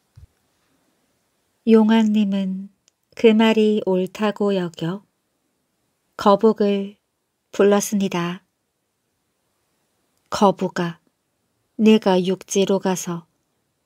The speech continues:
토끼를 데려오너라." "예, 용왕님, 제가 다녀오겠습니다." 대답은 했지만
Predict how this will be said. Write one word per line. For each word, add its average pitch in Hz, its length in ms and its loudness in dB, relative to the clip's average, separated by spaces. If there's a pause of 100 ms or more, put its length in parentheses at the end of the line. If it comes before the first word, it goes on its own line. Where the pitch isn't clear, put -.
(180)
토끼를 202 600 2
데려오너라." 185 920 -2 (1900)
"예, 214 280 6
용왕님, 196 640 -2 (460)
제가 226 380 4
다녀오겠습니다." 190 1120 -4 (1900)
대답은 220 560 2
했지만 180 720 -4